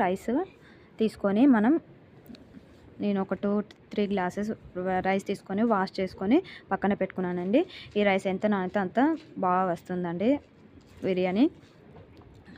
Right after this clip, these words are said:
ఇది చూడండి, వాటర్ ఎంత మరిగిపోయాయో ఇందులో కొంచెం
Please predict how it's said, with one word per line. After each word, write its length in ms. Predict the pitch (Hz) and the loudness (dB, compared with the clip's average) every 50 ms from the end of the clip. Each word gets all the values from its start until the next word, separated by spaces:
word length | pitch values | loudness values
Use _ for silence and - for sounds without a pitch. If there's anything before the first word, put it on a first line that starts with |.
| - - | -6 -4
ఇది 160 | 214 196 175 - - | -4 -4 -4 -2 -2
చూడండి, 400 | 226 214 208 202 208 294 392 415 - - - - - - | -2 0 0 0 0 0 0 -2 -6 -12 -20 -16 -10 -6
వాటర్ 280 | 202 202 202 196 202 208 202 | -4 -2 -2 -2 -2 -2 -2
ఎంత 140 | 196 196 202 202 196 | -2 -2 -2 -2 -2
మరిగిపోయాయో 560 | 190 190 185 - 185 180 175 175 190 220 302 359 - - - - - - - 202 | -2 -4 -4 -4 -4 -4 -2 -2 0 0 -2 -2 -4 -10 -20 -20 -14 -6 -2 0
ఇందులో 240 | 208 202 202 240 320 320 - | 0 2 2 2 2 2 0
కొంచెం 220 | 247 214 - 214 | 0 0 -2 -4